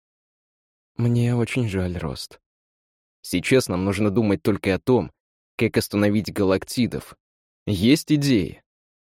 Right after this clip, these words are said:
«Да хоть вот это!» воскликнула Лина.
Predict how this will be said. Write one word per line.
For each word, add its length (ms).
«Да 220
хоть 280
вот 300
это!» 420
воскликнула 680
Лина. 380